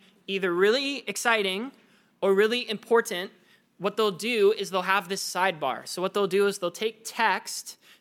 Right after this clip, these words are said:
that is kind of, but not exactly related to the topic they're talking about, and they'll put it in a box on the side or on the bottom of a page, and it'll be in a different color to show you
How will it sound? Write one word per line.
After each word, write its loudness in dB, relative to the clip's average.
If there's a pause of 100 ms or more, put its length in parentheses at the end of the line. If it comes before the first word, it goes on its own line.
that 2
is -2
kind -2
of, -2
but 0
not 2
exactly -2
related -2
to -6
the -4
topic -2
they're -2
talking -2
about, -2 (440)
and -2
they'll 2
put 0
it -2
in -2
a -2
box 2
on -4
the -4
side 0 (200)
or 4
on 2
the 0
bottom 4
of -2
a -2
page, -6
and -6
it'll -4
be -4
in -4
a -4
different -6
color 0
to -10
show -2
you -2